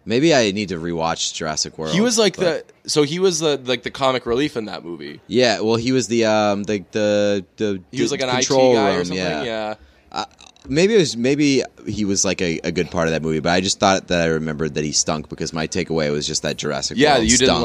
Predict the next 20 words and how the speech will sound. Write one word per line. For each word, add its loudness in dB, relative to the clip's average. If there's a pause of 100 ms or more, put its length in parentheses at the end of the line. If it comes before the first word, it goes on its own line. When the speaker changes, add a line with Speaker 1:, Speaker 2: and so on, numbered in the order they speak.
Speaker 2:
like -14 (240)
Speaker 1:
and -2
that 2
I 2
didn't 0
really 2
like 0
any -4
part -2
of -4
that -2
movie, -2
so 0
I -2
just -2
figured -2
that -6
he 0
was -4
bad. -2